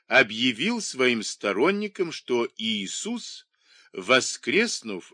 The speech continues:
отправился проповедовать Слово Божие в Индию, и что христианский Мессия – и ожидаемый мусульманами Махди –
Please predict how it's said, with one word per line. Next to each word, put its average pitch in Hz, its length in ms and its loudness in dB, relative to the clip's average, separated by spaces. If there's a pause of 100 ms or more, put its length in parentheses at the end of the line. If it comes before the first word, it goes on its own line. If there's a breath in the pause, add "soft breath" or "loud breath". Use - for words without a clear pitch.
отправился 185 1080 0
проповедовать 170 1000 2
Слово 113 600 2
Божие 160 580 0
в 131 140 -4
Индию, 76 520 -6 (580 soft breath)
и 104 80 -10
что 113 260 -2
христианский 113 1120 0
Мессия – 98 920 -6 (400 soft breath)
и 110 140 0
ожидаемый 110 960 4
мусульманами 95 960 -8
Махди – 85 800 -6